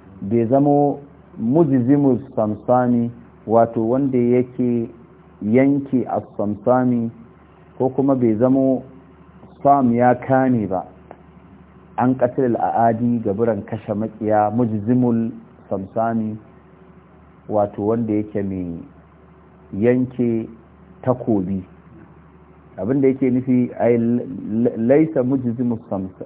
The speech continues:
a, a, taqdiruhu mujzimus samsami, mai yanke takobi.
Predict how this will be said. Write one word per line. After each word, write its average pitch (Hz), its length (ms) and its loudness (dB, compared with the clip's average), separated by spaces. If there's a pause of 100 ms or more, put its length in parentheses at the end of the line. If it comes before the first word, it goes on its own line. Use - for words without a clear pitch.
a, 104 240 -4 (160)
a, 101 160 -4 (180)
taqdiruhu 123 560 -2
mujzimus 139 600 -2
samsami, 101 560 -6 (560)
mai 117 320 2
yanke 151 420 0
takobi. 95 560 -4